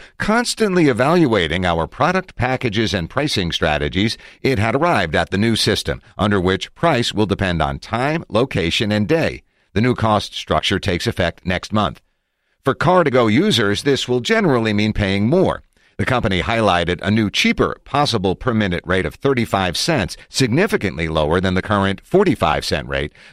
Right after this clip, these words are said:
but it's easy to guess when that lower rate will be available. Times, locations, and days that no one is using the service.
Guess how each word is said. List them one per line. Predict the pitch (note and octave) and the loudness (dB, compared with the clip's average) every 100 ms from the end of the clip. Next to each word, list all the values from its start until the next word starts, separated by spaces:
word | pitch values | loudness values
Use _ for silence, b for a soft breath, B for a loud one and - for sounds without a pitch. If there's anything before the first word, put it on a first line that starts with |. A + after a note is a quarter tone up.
| - | -2
but | A#2 - - | -2 -2 -4
it's | B2+ | 0
easy | D3+ B2+ F#2+ | 0 2 0
to | E2+ | 0
guess | F#2 F2 | 0 -2
when | - G2 F#2+ | -2 -2 -2
that | F2+ E3 - | 0 0 0
lower | G2 E3+ C3+ | 0 2 2
rate | D#2 C#2+ C2 | 0 -4 -4
will | F2+ | -2
be | F2 | 0
available. | E2+ G#2 A#2+ F2 C2+ A#1 _ _ - | 0 2 0 0 -4 -8 _ _ -8
Times, | D#3 F3+ F#3 D#3+ | -2 0 0 0
locations, | A#2 A2+ C3+ A#2 G#2+ F#2 | -2 0 0 0 -2 -2
and | F2+ | -2
days | A#2 D#3+ G#2 G2+ | 0 0 0 0
that | F#2 E2 | -2 -4
no | E2+ A#2 | -2 0
one | G#2 E2+ | 0 -2
is | E2 | -2
using | G#2 D2+ C#2+ | -4 -4 -8
the | |
service. | F2 F3+ F#2+ - - | -2 0 -2 -6 -16